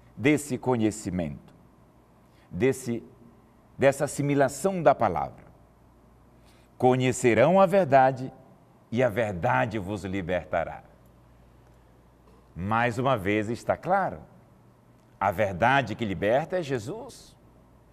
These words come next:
"Eu sou o caminho, a verdade e a vida", disse Jesus. Portanto, nós somos chamados não a conhecer um livro,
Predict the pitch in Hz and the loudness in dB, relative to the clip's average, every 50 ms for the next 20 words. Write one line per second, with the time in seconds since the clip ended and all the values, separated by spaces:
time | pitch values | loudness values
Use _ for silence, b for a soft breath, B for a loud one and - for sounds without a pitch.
0 | b b b b b b - 117 147 190 220 196 - - 185 170 139 - - 131 | b b b b b b 0 2 4 4 4 2 2 2 2 2 2 2 4 4
1 | 120 113 120 151 185 214 196 156 107 95 110 98 90 87 120 139 143 131 123 95 | 4 4 2 -2 -2 -2 -2 -2 0 0 0 -2 2 2 4 4 4 2 0 -2
2 | 98 101 90 85 78 - 143 226 247 240 139 87 85 76 73 76 78 92 104 98 | -2 0 0 0 -2 -6 -8 -6 -6 -6 -4 -4 -4 -4 -4 -8 -8 -8 -8 -8
3 | - 82 78 73 76 73 69 - 185 220 202 185 - - - - _ _ _ _ | -8 -12 -14 -12 -14 -12 -10 -10 -10 -10 -10 -14 -16 -20 -20 -20 _ _ _ _
4 | _ _ _ _ _ _ _ _ _ _ _ _ _ _ _ _ _ _ _ _ | _ _ _ _ _ _ _ _ _ _ _ _ _ _ _ _ _ _ _ _
5 | b b b b b b _ - 123 123 123 - 202 226 - - - 202 180 147 | b b b b b b _ -2 -2 -2 2 2 0 0 0 -4 -6 -6 -6 -6
6 | - 185 175 160 147 - 160 143 139 143 151 165 170 160 160 156 - - - - | -6 -6 -6 -6 -6 -4 -4 -2 0 0 0 0 -2 -4 -6 -8 -8 -12 -18 -20
7 | b b b b b b - 143 165 196 233 254 262 247 202 170 - - - 170 | b b b b b b -8 -6 -6 -6 -4 -6 -2 0 0 0 0 0 2 2
8 | 175 175 165 160 151 - - - 185 190 190 185 170 165 156 156 151 156 160 165 | 2 4 4 2 0 0 -2 0 0 0 2 0 -2 -2 -2 -2 -2 -2 -2 -2
9 | 185 196 196 180 131 107 107 101 95 87 78 135 | -2 -2 -2 -2 -2 -2 -2 -2 -2 -2 -4 -8